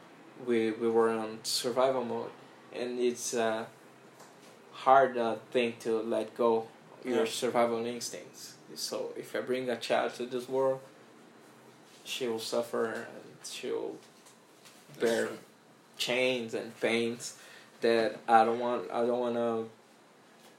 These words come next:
Speaker 1: give that. You want a better life for your child, you want a better life for your family, or for the people you love. So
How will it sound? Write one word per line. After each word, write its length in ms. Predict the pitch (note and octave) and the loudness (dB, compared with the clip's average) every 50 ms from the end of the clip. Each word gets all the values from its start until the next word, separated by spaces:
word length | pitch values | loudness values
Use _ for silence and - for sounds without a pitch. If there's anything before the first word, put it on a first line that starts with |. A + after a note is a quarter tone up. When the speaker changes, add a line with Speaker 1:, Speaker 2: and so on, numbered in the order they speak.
| - - - - - - | -20 -20 -20 -20 -4 0
Speaker 1:
give 240 | C#3 C3 A#2 - - | 2 2 2 2 2
that. 320 | A#2 G#2+ A2 A2 - - | 2 2 2 0 -4 -4
You 160 | B2 B2+ B2 | -4 -4 -2
want 200 | B2 B2 A#2+ A2+ | -2 -2 -2 -2
a 160 | A2+ A2 G#2+ A2+ A#2 - | -2 -2 -4 -6 -4 2
better 280 | B2 A#2+ B2+ B2+ A#2+ A2+ | 4 6 6 6 6 4
life 240 | A2 A2 A2+ A2+ - | 4 4 2 0 -2
for 160 | - A#2 A2+ | -4 -6 -6
your 100 | A2 A2 | -6 -6
child, 440 | - - - A#2+ A#2 A#2 A#2 A#2 - - - | -8 -6 -4 -4 -4 -4 -4 -6 -10 -12 -14
you 80 | A#2+ A2+ - - - C#3 | -14 -14 -12 -12 -10 -6
want 160 | C3+ A#2+ A#2 | -4 -4 -4
a 40 | A2+ | -2
better 300 | A2+ A2+ A#2+ A#2+ B2 A2+ | 2 4 4 4 4 4
life 220 | A#2 A#2 G#2+ G#2 - | 2 2 0 -2 -4
for 260 | - A#2+ G2+ G2 G#2+ | -4 -4 -4 -2 -4
your 120 | A2+ A2+ | -4 -6
family, 580 | A2+ - - A#2 A#2 A#2+ A#2+ A2+ G#2+ G#2+ A2 - - - - - - - - - - | -8 -6 -4 -2 0 0 0 -2 -4 -6 -8 -12 -16 -20 -20 -20 -20 -20 -20 -12 -6
or 280 | A2 G#2+ G#2+ G#2+ G#2 | -4 -4 -2 -2 -4
for 240 | - - - G2 F#2+ - - - - - - | -4 -6 -8 -8 -8 -10 -14 -20 -20 -10 -6
the 60 | - A2+ | -6 -4
people 300 | - A#2 - A2+ A2 A2 | -4 -4 -2 0 0 0
you 80 | A2 A2+ | 2 4
love. 360 | A2+ A#2+ A#2+ A#2 - - - - | 6 6 6 6 4 0 -6 -10
So 420 | - - - - B2 A#2+ A2+ A#2 | -14 -12 -10 -8 -6 -4 -6 -6